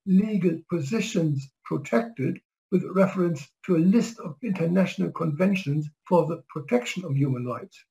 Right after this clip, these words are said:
Another point is that the term of supply chain is extended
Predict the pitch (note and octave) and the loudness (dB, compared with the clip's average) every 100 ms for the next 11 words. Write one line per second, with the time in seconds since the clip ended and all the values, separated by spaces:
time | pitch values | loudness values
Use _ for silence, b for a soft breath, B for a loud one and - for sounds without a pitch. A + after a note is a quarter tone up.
0 | _ _ _ _ _ G#3 G3 G#3+ F#3+ C#3+ | _ _ _ _ _ 0 4 4 4 4
1 | - G#3+ A#3 F#3+ F#3+ F3 E3+ - - F3+ | 4 6 6 6 4 4 2 -4 -2 0
2 | F3+ D3 F#3+ G#3 F#3+ D#3+ C3+ - D#3 C#3 | 0 -2 2 2 2 0 -2 -10 -8 -2
3 | A3 G#3+ F#3+ F3 - G3+ A3 F3 F#3 A3 | 6 8 8 4 -4 0 2 4 2 -2
4 | - F3+ F3+ D#3+ C3+ - A#3 B3 G3+ C#3 | -2 0 0 -2 -8 0 4 6 6 6
5 | D#3 E3 | 2 -2